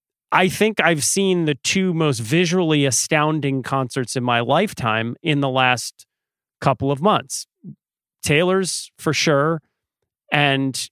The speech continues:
U two's for sure. And I just think that, you know, add in Beyonce into that mix, like, they are actually evolving in an innovative way what the live experience is going to be.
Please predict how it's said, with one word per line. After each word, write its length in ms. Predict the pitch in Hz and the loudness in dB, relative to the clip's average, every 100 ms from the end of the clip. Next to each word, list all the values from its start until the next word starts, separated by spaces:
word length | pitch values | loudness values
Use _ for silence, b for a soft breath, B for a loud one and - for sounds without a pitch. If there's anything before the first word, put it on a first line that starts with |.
| _ | _
U 220 | 139 175 | -2 -2
two's 500 | - 156 139 139 - - | 0 0 0 -2 -8 -14
for 200 | - 170 | -2 0
sure. 440 | 156 196 147 113 - _ _ _ _ _ _ | 2 2 0 -2 -14 _ _ _ _ _ _
And 120 | 165 170 | 0 2
I 80 | |
just 280 | 156 214 196 | 2 0 0
think 180 | 208 165 | -2 -2
that, 140 | 151 131 _ 139 - | -4 -6 _ -20 -12
you 380 | - 170 175 147 | -10 -4 -2 -2
know, 160 | - - | -4 0
add 220 | 160 196 | 2 4
in 180 | 180 151 | 0 0
Beyonce 680 | 160 156 165 - 151 143 | 0 2 0 0 0 0
into 200 | 151 147 139 | -2 -2 0
that 220 | 135 - | 0 0
mix, 520 | 160 185 131 - - _ _ _ _ 147 | 0 0 0 -4 -12 _ _ _ _ -6
like, 180 | - | -6
they 340 | 127 135 214 247 | -4 0 0 2
are 300 | 208 214 208 | 2 2 2
actually 800 | 160 190 - - 202 196 185 156 - _ _ _ _ 180 | 0 -2 -2 -4 -2 -2 -4 -6 -14 _ _ _ _ -4
evolving 840 | 165 113 175 294 190 156 139 131 | -4 0 2 2 2 0 0 -2
in 200 | 135 151 | -4 -4
an 140 | 151 147 | -2 -2
innovative 640 | - 190 180 165 151 127 | 0 0 0 -2 -4 -6
way 340 | 120 147 143 120 | -4 -2 0 -2
what 340 | 113 143 139 | -2 -2 0
the 100 | 147 | -2
live 300 | 139 131 120 | 0 0 -2
experience 640 | 117 - 131 127 120 107 113 | -8 -8 -2 -2 -2 -4 -8
is 120 | 107 | -6
going 300 | 120 113 107 | -4 -4 -6
to 100 | 113 | -6
be. 260 | 98 101 | -4 -6